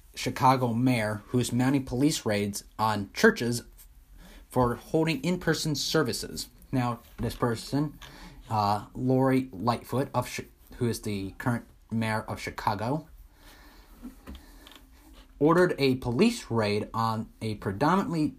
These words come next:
black church for holding services in defiance of her coronavirus shutdown orders. Now,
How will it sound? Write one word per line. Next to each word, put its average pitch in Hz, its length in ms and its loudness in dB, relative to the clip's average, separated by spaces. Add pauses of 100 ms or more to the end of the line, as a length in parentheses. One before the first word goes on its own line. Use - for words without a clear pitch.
black 147 340 2
church 135 300 0
for - 80 -6
holding 135 340 2
services 202 540 2
in 131 100 -2
defiance 147 540 2
of 117 160 -2
her 113 100 0
coronavirus 135 760 0
shutdown 127 580 -4
orders. - 480 -8 (2000)
Now, 170 380 2